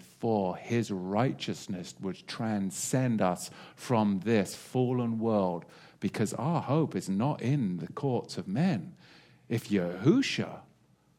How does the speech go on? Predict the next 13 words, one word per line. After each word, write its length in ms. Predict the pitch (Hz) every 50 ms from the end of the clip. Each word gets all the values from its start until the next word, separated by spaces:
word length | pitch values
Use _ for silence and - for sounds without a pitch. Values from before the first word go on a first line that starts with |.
| _ _ _ _ _ _ _ _ _ _
suffered 500 | - - - - 135 123 - - 107 87
what 220 | 90 101 104 - -
he 220 | - 170 226 254
suffered 540 | - - - - 82 78 - - 76 78 - - - - _ -
at 180 | - 107 95 -
the 80 | 95 87
judgment 640 | - - - 110 110 110 - - 107 98 92 -
seat 340 | - - - 101 101 92 -
of 100 | 98 -
men, 460 | 92 92 104 110 110 95 87 78 73 - - _ _ _ _ _ - _ _ _ _ _ _ _ _ _ _ _ _ _ _ _ _ _ _ _
then 260 | - 98 92 92 90
it's 280 | - 104 107 - - -
through 360 | - - 98 92 90 90 82